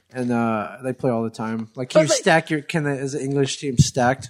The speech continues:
Speaker 1: with, like, the All-Stars from the Premier League and all that?
Speaker 2: No, well, <laughs>
Speaker 1: How does
Speaker 2: you,
Speaker 1: that
Speaker 2: um,
Speaker 1: work? Or you, you play for your own country,
Speaker 2: you
Speaker 1: I
Speaker 2: play for
Speaker 1: guess?
Speaker 2: your own country. So
Speaker 1: Ah,
Speaker 2: if you
Speaker 1: okay.
Speaker 2: are,
Speaker 1: So if you're
Speaker 2: if
Speaker 1: Pele, you will play for Brazil.
Speaker 2: Yeah. So if you're, if you're, like, lucky enough to be an amazing soccer player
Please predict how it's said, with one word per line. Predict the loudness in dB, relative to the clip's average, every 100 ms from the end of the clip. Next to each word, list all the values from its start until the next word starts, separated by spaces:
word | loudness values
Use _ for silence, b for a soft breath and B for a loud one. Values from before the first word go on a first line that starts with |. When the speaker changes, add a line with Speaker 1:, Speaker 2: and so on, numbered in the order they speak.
| -6
Speaker 1:
with, | -6 -4
like, | -6 -4
the | -4
All-Stars | -4 -4 -4 -4 -4
from | -10 -14
the | -14
Premier | -12 -8 -4
League | -2 -2 -2
and | -2
all | -2
that? | 0 2
Speaker 2:
No, | 4 6 6 6
well, | 4 4
<laughs> | 0 -2 -4 -12 -18 _ _
Speaker 1:
How | -2
does | 2
Speaker 2:
you, | 6
Speaker 1:
that |
Speaker 2:
um, | 6 6 2
Speaker 1:
work? | -2
Or | 2
you, | 4 6 4
you | 2
play | 2
for | 4
your | 2
own | 2
country, | 0 0 2
Speaker 2:
you |
Speaker 1:
I | 4
Speaker 2:
play | 2
for | 4
Speaker 1:
guess? | 4
Speaker 2:
your |
own | 2
country. | 4 2 2 -2
So | 2 4 2 0
Speaker 1:
Ah, | 2 4 4
Speaker 2:
if | 4
you | 4 4
Speaker 1:
okay. | 6
Speaker 2:
are, | 6 4
Speaker 1:
So | 4
if | 4
you're | 4
Speaker 2:
if | 4
Speaker 1:
Pele, | 4 6 4 4
you | 0 -2
will |
play | 0 0 0
for | 0 -2 -2 -8 _ _ -2
Brazil. | 0 2 0 0
Speaker 2:
Yeah. | 2 0
So | 0 2
if | 2 4
you're, | 4 4 4 4
if | 2 2
you're, | 2 4
like, | 4 2
lucky | 0 2 2 2 2
enough | 4 4 2 0
to | -2
be | -2
an | 0 2
amazing | 4 6 6 4 4 2
soccer | 4 2 4 2 4
player | 4 6 6 4